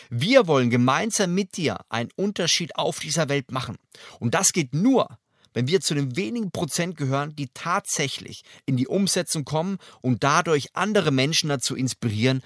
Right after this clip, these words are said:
das Gleiche zu tun. Deshalb klicke jetzt auf den Link in den Shownotes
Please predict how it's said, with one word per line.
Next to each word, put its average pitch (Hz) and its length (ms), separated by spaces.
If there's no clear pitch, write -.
das - 200
Gleiche 123 320
zu - 120
tun. - 220
Deshalb 156 320
klicke 160 220
jetzt 170 380
auf 170 180
den 135 180
Link 175 260
in 226 100
den 240 140
Shownotes 170 640